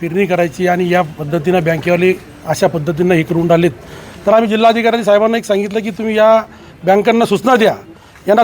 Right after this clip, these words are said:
तात्काळ या शेतकऱ्यांना कर्ज उपलब्ध करून द्या आणि खत बियाणं घेण्यासाठी यांना पैसा मुबलक झाला पाहिजेत.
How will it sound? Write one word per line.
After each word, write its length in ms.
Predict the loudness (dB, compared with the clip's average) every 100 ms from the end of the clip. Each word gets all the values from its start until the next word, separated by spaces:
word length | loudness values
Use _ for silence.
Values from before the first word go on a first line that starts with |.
| 2
तात्काळ 340 | 0 2 4
या 80 | 4
शेतकऱ्यांना 520 | 0 -4 0 0 2 0
कर्ज 300 | -2 0 2 2 0 -4 -18 -20 -12 -6
उपलब्ध 340 | 0 2 2
करून 240 | 2 2 4
द्या 200 | 2 0 -10 -20 -6
आणि 160 | -2 -2 2
खत 120 | 0
बियाणं 540 | 2 2 4 4 0 -2 -8 -4
घेण्यासाठी 420 | 0 2 2 2
यांना 380 | 2 4 4 2 -6 -20 -14 0
पैसा 220 | 2 2
मुबलक 260 | 2 2 2
झाला 220 | 4 4
पाहिजेत. 320 | 2 2 0